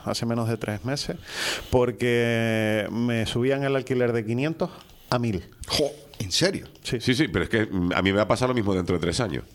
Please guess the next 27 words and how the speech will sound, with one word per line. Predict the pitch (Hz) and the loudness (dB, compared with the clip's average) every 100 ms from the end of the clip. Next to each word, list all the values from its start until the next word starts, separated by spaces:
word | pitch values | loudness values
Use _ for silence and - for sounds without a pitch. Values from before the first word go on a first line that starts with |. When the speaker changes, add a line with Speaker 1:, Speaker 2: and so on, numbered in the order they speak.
| - - | -16 -4
Speaker 1:
Sí. | - 131 - - - | -4 -4 -8 -20 -2
Speaker 3:
A | - | 2
mí | 104 | 4
me | 123 | 4
intentaron | 143 143 127 127 120 117 | 2 2 2 0 -2 -4
subir | 98 117 110 | 0 2 4
el | 104 95 | 4 2
alquiler | 90 95 143 160 - | 2 2 2 0 -2
un | 131 | -2
cincuenta | 135 123 104 120 110 104 | 0 -2 2 0 2 -2
por | - | -4
ciento. | - 60 - - - - - - - - - - - - | -6 -8 -12 -16 -20 -20 -20 -20 -20 -16 -16 -16 -20 -6
Speaker 2:
Yo | 98 135 | 2 2
Speaker 3:
Y | |
Speaker 2:
sí, | 139 - | 2 -2
yo | 139 135 | 0 0
reconozco | 160 160 165 123 | 2 0 0 2
Speaker 1:
Lo | 135 | 4
mío | 170 | 4
Speaker 2:
que | |
Speaker 1:
es | 160 | 2
un | 165 | 0
cien | 190 180 | 0 2
por | 165 | 0
cien, | - 117 107 113 | 0 -2 -2 0
de | 127 | 0
quinientos | 120 143 160 170 | 0 0 0 -2